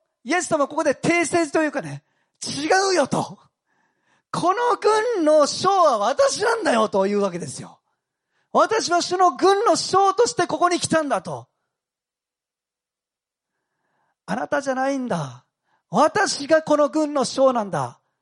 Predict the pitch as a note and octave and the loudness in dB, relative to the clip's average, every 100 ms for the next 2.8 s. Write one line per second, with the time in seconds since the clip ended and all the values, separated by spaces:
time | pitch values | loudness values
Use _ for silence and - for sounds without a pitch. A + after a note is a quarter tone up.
0 | _ _ _ C#3 F3 A#3 B3 A#3+ B3 B3+ | _ _ _ -6 -6 -6 -4 -2 -2 -4
1 | G#3 B3+ A#3 F3+ - B3 B3 C4+ C4+ B3 | -4 -4 -4 -6 0 2 4 2 2 2
2 | G#3+ F#3 D#3+ C3 - _ - | 0 0 -6 -10 -16 _ -20